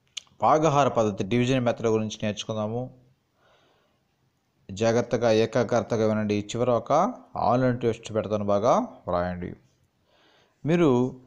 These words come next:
ఇంతకుముందు వీడియో, పార్ట్ వన్ వీడియో చూసిన తర్వాత మాత్రమే ఈ వీడియో చూస్తే మీకు బాగా అర్థమవుతుంది. అందువల్ల ఈ, ఆ వీడియో చూడని వారు ఫస్ట్ ఆ వీడియో చూసి తర్వాత ఈ వీడియో చూడండి.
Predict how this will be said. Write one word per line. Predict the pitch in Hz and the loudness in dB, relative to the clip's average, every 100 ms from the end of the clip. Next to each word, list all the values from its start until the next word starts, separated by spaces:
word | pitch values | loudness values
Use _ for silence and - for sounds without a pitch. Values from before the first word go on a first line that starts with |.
| _ _ - | _ _ -10
ఇంతకుముందు | 117 127 151 180 185 | -6 -2 0 2 4
వీడియో, | 151 143 107 85 - _ - | 4 4 2 0 -8 _ 0
పార్ట్ | 117 139 143 151 | 4 4 4 2
వన్ | 147 151 - - | 2 2 -4 -2
వీడియో | 117 120 131 131 135 - - _ _ - | 0 2 4 2 0 -6 -20 _ _ -4
చూసిన | 139 147 170 | -2 0 -2
తర్వాత | 147 143 127 123 | -2 2 2 2
మాత్రమే | 120 110 117 - 127 120 113 117 - _ _ _ | 2 2 2 0 -2 2 2 0 -4 _ _ _
ఈ | 107 110 | -4 -2
వీడియో | 113 113 113 - | 0 0 -2 -2
చూస్తే | 107 - 160 226 294 - _ - | -8 -4 0 0 0 -10 _ -6
మీకు | 101 | -4
బాగా | 87 98 98 98 | 2 2 4 2
అర్థమవుతుంది. | 95 92 98 95 101 92 92 98 92 90 85 90 _ _ - | 0 -2 -6 -6 -8 -6 -4 -4 -4 -6 -10 -14 _ _ -14
అందువల్ల | 90 98 127 196 - - - _ - | -8 -2 0 0 -2 -12 -20 _ -10
ఈ, | 107 117 127 127 - | -4 -2 -2 -4 0
ఆ | 113 131 | 4 4
వీడియో | 127 147 165 | 4 2 2
చూడని | 156 139 127 123 120 | 2 0 0 0 0
వారు | 113 | 0
ఫస్ట్ | 120 - 180 262 - - | -2 -2 0 0 -2 -6
ఆ | 101 | -2
వీడియో | 101 107 117 - | 0 2 0 -2
చూసి | 123 214 | -6 -2
తర్వాత | 131 120 117 214 359 - - _ _ | 0 0 2 2 0 -4 -20 _ _
ఈ | 92 | -4
వీడియో | 90 90 95 | -2 0 -2
చూడండి. | - 90 82 82 | -2 -6 -6 -10